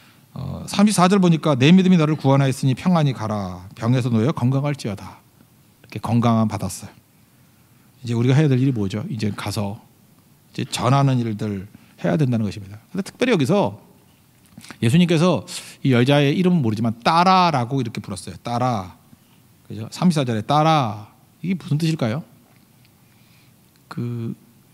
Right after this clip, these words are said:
야이로의 딸이 지금 죽어가잖아요. 이건 금수저잖아요. 이 여자는 자기 자신의 자존감이 없을 거라고요. 근데 "너도 아브라함의 딸이라는" 거죠. 이게 굉장히 중요한 표현이에요.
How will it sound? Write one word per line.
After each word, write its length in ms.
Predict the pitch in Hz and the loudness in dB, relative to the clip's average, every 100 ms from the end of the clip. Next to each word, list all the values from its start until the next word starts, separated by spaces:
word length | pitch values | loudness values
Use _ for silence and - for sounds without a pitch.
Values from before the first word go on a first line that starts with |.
| _ _ _ _ _ _ 131 | _ _ _ _ _ _ 2
야이로의 420 | 113 135 185 190 | 4 6 6 4
딸이 460 | 220 220 208 165 117 | 2 0 0 -2 -2
지금 300 | 120 - 131 | -6 -4 -4
죽어가잖아요. 600 | 120 123 110 90 98 98 | -2 0 0 -2 -6 -6
이건 140 | 151 | -4
금수저잖아요. 680 | 143 160 170 143 107 92 98 - - - _ _ _ _ - | 2 2 2 0 0 -4 -8 -16 -20 -20 _ _ _ _ 0
이 60 | |
여자는 260 | 139 147 156 | 2 2 0
자기 200 | 131 127 | 0 2
자신의 340 | 135 123 131 | 2 2 -2
자존감이 500 | - 107 120 123 120 | -2 -2 0 0 0
없을 200 | 131 - | 0 -2
거라고요. 400 | 110 117 87 107 139 - _ _ _ | -6 -6 -6 -8 -12 -16 _ _ _
근데 180 | - 139 | -6 -2
"너도 220 | 117 127 | 0 0
아브라함의 420 | 113 113 117 117 | 0 0 0 -2
딸이라는" 380 | 127 170 175 151 | -2 0 0 -2
거죠. 280 | 107 104 117 - _ _ _ _ - | -6 -10 -14 -18 _ _ _ _ -10
이게 80 | - | -4
굉장히 220 | 120 190 | -2 -2
중요한 280 | - 139 165 | 2 2 2
표현이에요. 640 | 175 151 107 101 147 107 | 2 2 0 -2 -4 -8